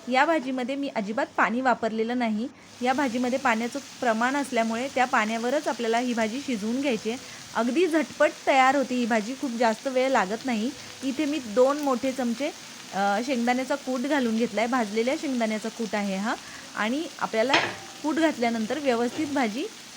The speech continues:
परतून घ्यायची आहे. अशा पद्धतीनं एक, एक ते दोन मिनिट आपल्याला ही भाजी छान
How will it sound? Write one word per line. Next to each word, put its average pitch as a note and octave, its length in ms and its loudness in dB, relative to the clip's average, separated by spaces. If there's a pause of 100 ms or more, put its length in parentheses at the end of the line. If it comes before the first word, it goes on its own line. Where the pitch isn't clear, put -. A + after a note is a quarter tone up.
(160)
परतून C#4 440 4
घ्यायची A3+ 400 2
आहे. C#4+ 80 -2 (1200)
अशा C4+ 200 2
पद्धतीनं A#3+ 560 0 (360)
एक, C#4 120 0 (600)
एक C4 200 0
ते E4+ 60 -2
दोन C4 280 4
मिनिट C#4 300 0
आपल्याला B3 300 2
ही B3+ 120 2
भाजी A#3 380 0
छान B3 180 2